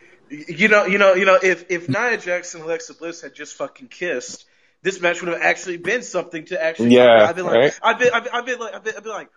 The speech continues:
Speaker 1: "Oh, man, Reginald
Speaker 2: The only,
Speaker 1: Show,"
Speaker 2: the only
Speaker 1: like
Speaker 2: part that was funny was when Nia slapped Reginald. <laughs> That was
Speaker 1: Exactly, and
Speaker 2: funny.
Speaker 1: Re-, and Reginald's, like, right there, like, trying to stop it. And then, you know, it's even more funny.
Speaker 2: And then Nia does the, she's going Super Saiyan form. I'm like, "Ah!"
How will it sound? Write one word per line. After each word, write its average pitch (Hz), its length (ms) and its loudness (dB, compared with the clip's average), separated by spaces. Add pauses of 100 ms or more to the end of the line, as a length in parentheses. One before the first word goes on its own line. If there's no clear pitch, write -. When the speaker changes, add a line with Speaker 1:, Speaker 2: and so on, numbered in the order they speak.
(160)
Speaker 1:
"Oh, 208 200 -12
man, 214 260 -12
Reginald 190 440 -6
Speaker 2:
The 180 80 4
only, 208 460 6
Speaker 1:
Show," 196 120 -2
Speaker 2:
the - 80 8
only 214 240 6
Speaker 1:
like - 120 -2
Speaker 2:
part 175 300 4
that 151 140 4
was 143 260 -2
funny 143 320 0
was 117 300 -8
when 107 180 -8
Nia 107 380 -4
slapped 101 440 -4
Reginald. 98 640 -10
<laughs> - 40 -20 (220)
That 269 420 0
was 214 140 4
Speaker 1:
Exactly, 247 160 0
and - 80 -4
Speaker 2:
funny. 277 160 2
Speaker 1:
Re-, 269 80 -4
and 254 80 -6
Reginald's, 262 420 -8
like, 240 220 -18 (400)
right 262 200 -2
there, 254 200 -2
like, 226 200 0
trying 240 200 -6
to 254 60 -8
stop 254 320 -2
it. - 200 -10 (180)
And 254 160 0
then, 339 100 -4 (100)
you 359 60 -8
know, 320 100 -2
it's 277 120 -8
even 254 220 -8
more 233 180 -8
funny. 170 160 2
Speaker 2:
And 170 80 0
then 180 240 2
Nia 185 360 2
does 165 280 -4
the, 151 400 -4
she's 156 320 -10
going 165 320 0
Super 175 300 -6
Saiyan 147 440 -2
form. 131 520 -6
I'm 135 80 -20
like, 117 160 -4
"Ah!" 277 320 2